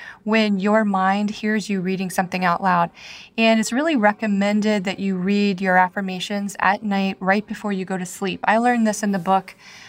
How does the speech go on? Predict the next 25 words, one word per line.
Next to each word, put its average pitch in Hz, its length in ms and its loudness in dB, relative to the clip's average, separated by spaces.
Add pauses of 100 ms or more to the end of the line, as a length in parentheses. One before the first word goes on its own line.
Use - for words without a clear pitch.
by 202 180 2
Napoleon 196 680 -2
Hill, 190 180 0
Think 196 220 -6
and 190 120 -8
Grow 180 180 0
Rich. 175 420 -2 (440)
And 208 360 2
the 208 100 2
reason 233 540 4
why 214 140 4
you 196 200 0
want 196 140 0
to 196 60 0
read 190 280 2
your 185 120 2
affirmations 190 720 -2
out 190 260 2
loud 185 500 2 (340)
right 254 200 2
before 247 220 -2
you 233 100 0
go 214 100 -2
to 202 80 -2
sleep 220 440 0